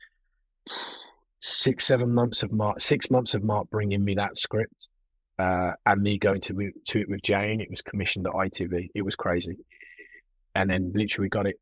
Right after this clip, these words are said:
I think we got it six months. We went, as soon as Sheridan was attached, it was, it was greenlit, and then we made it the following year. Des took me like, like, yeah, like I say, took three and a half years to get it commissioned. Um,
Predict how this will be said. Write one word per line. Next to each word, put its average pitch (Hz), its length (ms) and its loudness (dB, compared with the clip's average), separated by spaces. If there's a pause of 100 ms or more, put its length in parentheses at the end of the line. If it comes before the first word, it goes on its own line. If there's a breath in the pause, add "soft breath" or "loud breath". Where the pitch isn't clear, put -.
(120)
I 113 80 4
think 139 140 6
we 123 100 4
got 120 240 6
it 113 140 0 (880 loud breath)
six - 320 2
months. 117 340 0
We 110 420 -4
went, 113 240 2 (240)
as 120 80 0
soon 127 140 4
as 110 60 2
Sheridan 110 280 2
was 98 120 -4
attached, - 420 -4
it - 80 -6
was, 98 180 -8 (280)
it 107 180 -2
was 104 240 -2 (120)
greenlit, 98 480 2 (280)
and 95 100 0
then 95 80 0
we 95 120 0
made 95 240 2
it 92 60 -10
the 101 60 -12
following 92 380 -4
year. 104 220 2 (840)
Des 104 220 4 (100)
took - 220 -4
me 95 80 2
like, 90 320 0
like, 90 140 -4
yeah, 98 120 2
like 95 180 0
I - 40 -8
say, 92 220 -2 (260 loud breath)
took - 200 -6
three 107 200 0
and 101 80 0
a 95 60 -2
half 98 160 -4
years 101 200 -2
to - 80 -14
get 95 140 0
it 85 80 -6
commissioned. 92 540 -6 (520 loud breath)
Um, 85 640 -2